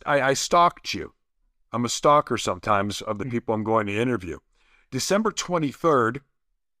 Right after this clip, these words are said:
Speaker 1: of twenty twenty-two, not that long ago from when this podcast is airing, I saw you on social media. It was that day, it was, I think, fifteen below zero with the wind chill.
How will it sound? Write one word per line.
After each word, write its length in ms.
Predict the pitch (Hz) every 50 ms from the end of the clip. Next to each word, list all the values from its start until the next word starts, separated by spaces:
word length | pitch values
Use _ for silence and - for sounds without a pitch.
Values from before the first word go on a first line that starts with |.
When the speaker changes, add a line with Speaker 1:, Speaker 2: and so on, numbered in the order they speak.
| _ _ _ _ _ -
Speaker 1:
of 160 | 113 113 - -
twenty 320 | - 131 139 123 123 117
twenty-two, 640 | - - 131 127 120 113 - - 143 127 98 82 _ _ _ -
not 160 | 110 120 -
that 140 | - 143 135
long 220 | 143 147 151 156
ago 520 | 156 147 139 156 156 147 135 131 135 127 _ _ _ _ _ _
from 220 | - 135 127 127
when 160 | 127 123 120 120
this 160 | 131 123 -
podcast 560 | - 127 127 123 - - 123 120 117 - 120
is 100 | 110 117
airing, 320 | 139 143 127 104 85 76 - _ _ _ _ _ _ _ -
I 100 | 123 131
saw 280 | - - 202 214 233
you 380 | 247 220 175 143 131 135 143 151
on 160 | - 135 135 120
social 320 | - 139 131 - - 143
media. 400 | 127 113 101 98 101 113 127 139 _ _ _ _ _ _ _ _ _ _ _ _
It 260 | 135 151 165 160 - 151
was 320 | 156 156 156 156 139 120
that 300 | 143 156 196 - - 165
day, 400 | 160 165 160 156 160 160 156 147
it 100 | 151 143
was, 320 | 135 135 135 135 131 113
I 240 | 120 123 127 131 127
think, 340 | - _ - 196 185 147 -
fifteen 500 | - - 151 - - - - 151 143 127
below 280 | 120 127 123 123 123 113
zero 320 | 101 120 120 113 110 104
with 160 | 104 104 92
the 80 | 107 101
wind 220 | 104 101 95 90
chill. 300 | - - 101 85 - -